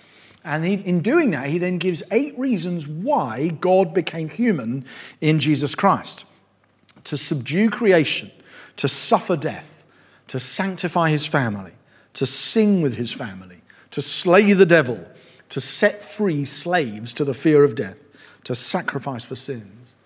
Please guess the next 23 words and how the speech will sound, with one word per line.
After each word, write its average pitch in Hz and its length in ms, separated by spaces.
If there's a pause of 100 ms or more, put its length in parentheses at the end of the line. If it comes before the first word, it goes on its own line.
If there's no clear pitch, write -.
(360)
and 117 160
to 113 120
sympathize 107 1000 (340)
with 117 160
sinners. - 640 (720)
And 120 180
it's 123 180
a 135 140
really 143 460
rich, 139 580
beautiful, 135 560
deep 151 300
passage. 135 380
So 139 80
we're 160 80
gonna 165 180
jump 139 260
right 135 220
in 127 100
and 127 140
read 160 160
it 151 80
together. 110 340